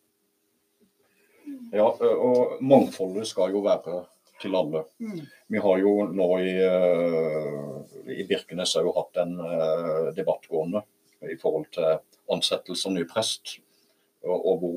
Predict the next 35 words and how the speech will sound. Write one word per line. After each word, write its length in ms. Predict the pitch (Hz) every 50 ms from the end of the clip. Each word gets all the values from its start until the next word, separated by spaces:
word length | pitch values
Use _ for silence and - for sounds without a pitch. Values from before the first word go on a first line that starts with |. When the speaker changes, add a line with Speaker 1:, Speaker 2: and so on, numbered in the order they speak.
| 85 _
Speaker 1:
prestene 460 | - - 92 - - - - 87 85
står 300 | - - 85 78 76 82
i 60 | 80
det 180 | 85 82 85 85 85 - _ _ _ _ _ -
homofile 500 | 92 90 90 85 - 92 85 78 87 87
spørsmålet. 640 | - - 87 - - - 92 90 113 127 127 127 - _ _ _ _ _ _ _ _ _ -
Nå 60 | -
skal 220 | - - 95 101 - -
ikke 280 | - - - - 107 101
vi 140 | 87 85 87
ta 200 | - - 90 82
det, 160 | 82 85 87 90 87
ø, 480 | 90 90 92 92 87 87 87 85 87
noe 200 | 82 95 92 90
mer, 220 | 85 80 - - -
ø, 600 | - 82 85 80 80 82 87 87 82 82 85 85
spesielt 480 | 82 - - 95 95 - 82 80 76 -
om 120 | - 90 82
det, 140 | 80 80 -
for 140 | - 85
det 120 | 80 80 76 85 87
hadde 380 | 87 - - 92 - - 78 76
jeg 100 | 76 80
i 60 | 80
min 140 | 85 85 -
forrige 480 | - 90 82 78 78 80 78 78 78
podcast. 600 | 78 - 82 80 - - 87 80 - - - - _ _ _ _ - - - _
Men 160 | - 87 92
det 80 | 98 95
er 80 | 95
klart, 260 | 101 95 95 - - - _ _ _ _ _ _ _ _ -
det 140 | - 104 104
skaper 480 | - - - - 120 107 - - - 117
splittelser 800 | - - - 139 135 - - - 85 80 - - 110 104 - -
i, 180 | - 92 95 98